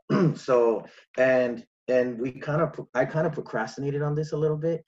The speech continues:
So it took the back seat to the Firewater once that started going, but hopefully I'm gonna get it out, the first one. There's gonna be three. Hopefully the first one will come out before the end of the year. Um, and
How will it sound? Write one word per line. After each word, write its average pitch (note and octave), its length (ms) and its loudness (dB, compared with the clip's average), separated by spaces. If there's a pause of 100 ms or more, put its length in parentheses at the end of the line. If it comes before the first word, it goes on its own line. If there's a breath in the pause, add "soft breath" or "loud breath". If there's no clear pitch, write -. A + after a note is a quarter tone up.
(300 loud breath)
So A#2 500 0
it A2+ 120 -6
took - 140 -8
the B2+ 80 -4
back A2+ 320 -4
seat B2 260 -12
to B2 80 -6
the G2 160 -6
Firewater A#2+ 460 0
once G#2 180 -8
that A2+ 160 -6
started B2+ 260 -4
going, C#3 240 -4
but A2 160 -2
hopefully D3+ 360 0
I'm B2+ 100 -4
gonna A2+ 180 -4
get A2+ 180 0
it A2+ 80 -2
out, G#2+ 220 -2
the G#2+ 160 -6
first A#2+ 220 -2
one. G2 80 -6
There's G#2+ 120 -6
gonna C#3+ 160 -2
be C#3+ 120 -4
three. G#2+ 340 -6 (500 soft breath)
Hopefully D3 300 -2
the B2 200 -4
first A#2+ 220 -4
one C3 100 -6
will A2 80 -4
come A#2+ 220 -8
out A#2+ 200 -4
before G#2+ 320 -8
the A2+ 120 -4
end B2 120 -4
of A#2+ 60 -6
the B2 100 -2
year. G#2+ 400 -4 (580)
Um, G#2 500 0 (200)
and A2+ 480 -6